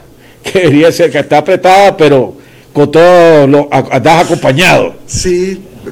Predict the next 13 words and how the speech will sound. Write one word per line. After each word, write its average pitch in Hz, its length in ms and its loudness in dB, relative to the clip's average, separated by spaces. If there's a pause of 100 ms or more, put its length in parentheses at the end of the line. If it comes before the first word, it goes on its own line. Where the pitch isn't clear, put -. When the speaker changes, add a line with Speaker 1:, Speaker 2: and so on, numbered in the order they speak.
Speaker 2:
pero, 147 160 -4 (200)
pero 147 140 -10
siempre 202 300 -6
es 220 40 -8
un 220 100 -12
gusto 175 240 -6
venir 156 200 -6
a 143 60 -6
tu 135 100 -10
programa, 127 420 -8
Jaime. - 560 -12 (420)
Además 147 360 -6
que 139 180 -12